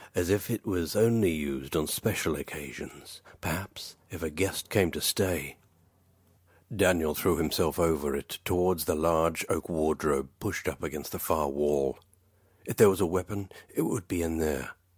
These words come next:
He pulled the heavy wooden doors open and dropped to his knees. Lucan was already in the room. Daniel could hear him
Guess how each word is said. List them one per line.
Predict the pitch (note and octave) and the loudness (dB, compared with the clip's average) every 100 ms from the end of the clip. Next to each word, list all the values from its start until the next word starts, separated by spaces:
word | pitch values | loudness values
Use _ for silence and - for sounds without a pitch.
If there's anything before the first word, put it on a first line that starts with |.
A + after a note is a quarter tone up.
| _ _ _ _ | _ _ _ _
He | A2 | -2
pulled | - C#3+ C3+ B2 | 0 -2 -2 0
the | A2 | 0
heavy | G2+ F#2+ F#2+ | 0 0 0
wooden | F2 F2 E2+ | 0 -2 -2
doors | D#2+ E2+ D#2+ D#2 | 0 2 2 2
open | D#2 D#2 D2+ C2 A#1 | 0 -2 -6 -8 -8
and | C#2 D2 | -8 0
dropped | G2 - - | 0 0 -4
to | E2 | -4
his | D2 | -2
knees. | - D#2+ C#2 - - - - - _ _ _ _ _ _ _ _ _ _ _ _ _ - | -2 -2 -2 -8 -16 -16 -18 -20 _ _ _ _ _ _ _ _ _ _ _ _ _ 2
Lucan | A2 G#2+ D#2+ D2 | 4 4 2 2
was | D2+ | 4
already | F2 E2 E2 D#2+ | 4 6 4 4
in | D#2 | 2
the | D#2 | 2
room. | D2+ E2 C#2+ C#2 - _ _ _ _ - | 2 2 0 -6 -12 _ _ _ _ -2
Daniel | - G2 G#2+ | 2 4 2
could | G#2 G2+ | 2 -2
hear | F2 F2+ | 0 0
him | D2+ C#2+ C#2 | 0 -2 -4